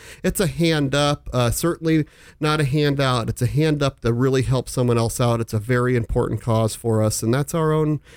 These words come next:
here local. It's right here, uh, Premier Gives Back, and we'd like to help. So we're all, we're looking for those recipients. So please send us recipients. If you go to our website,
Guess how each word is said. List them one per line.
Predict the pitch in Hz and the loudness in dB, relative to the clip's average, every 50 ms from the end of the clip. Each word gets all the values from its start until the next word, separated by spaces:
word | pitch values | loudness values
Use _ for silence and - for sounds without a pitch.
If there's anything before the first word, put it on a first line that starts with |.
| - - | -20 -10
here | - - 147 151 143 | -4 0 0 0 2
local. | 131 135 135 139 135 - 110 101 90 | 2 0 0 -2 -2 -2 -2 -2 -2
It's | - - - | -4 -4 -4
right | 120 120 123 120 120 | -2 -2 0 -2 -2
here, | 123 127 127 123 123 123 120 123 - _ - - - - - | -2 0 2 2 2 2 0 -2 -4 _ -20 -20 -20 -8 -2
uh, | 117 113 107 | 0 0 0
Premier | 104 - - 120 110 113 117 117 120 127 | 0 0 -2 -2 0 2 2 2 2 0
Gives | 120 120 117 110 104 107 | 0 0 -2 -2 -2 -2
Back, | 113 113 113 113 110 - - - | 0 0 2 2 0 0 -2 -2
and | 104 107 104 110 | 0 0 2 2
we'd | 127 123 120 117 | 2 0 0 0
like | 113 110 - | -2 -2 -2
to | - 107 | -4 -4
help. | - - 127 117 107 - - | -2 0 2 2 0 0 -4
So | - 107 | -4 -4
we're | 107 117 117 117 | -2 0 0 2
all, | 123 123 123 | 2 2 0
we're | 127 - 127 120 120 | 0 0 0 2 2
looking | 120 120 - - 123 | 2 2 0 0 -2
for | - - 123 | -2 0 2
those | 117 113 110 104 | 2 2 2 2
recipients. | 113 107 - - - 123 123 - - 120 117 120 123 - | 0 -2 -2 0 0 -2 -2 -2 0 0 0 0 0 -2
So | - 107 - - _ _ | -4 -4 -4 -4 _ _
please | - - - 127 127 123 | -2 0 2 2 0 0
send | - - - 135 120 120 117 | 0 0 0 0 2 2 2
us | 113 110 - | 2 2 0
recipients. | - 98 - - - 131 - - - 123 120 117 117 - - 107 | -2 -4 -4 -2 -2 -2 -2 -2 -2 0 0 0 0 -2 -4 -6
If | - - | -4 -2
you | 117 | 0
go | 117 120 123 | 2 2 2
to | 117 - - 117 | 0 0 -2 -2
our | 113 110 110 | -2 -2 0
website, | 113 120 127 120 120 - 156 160 180 202 - | 0 0 0 0 -2 -2 0 0 0 0 -2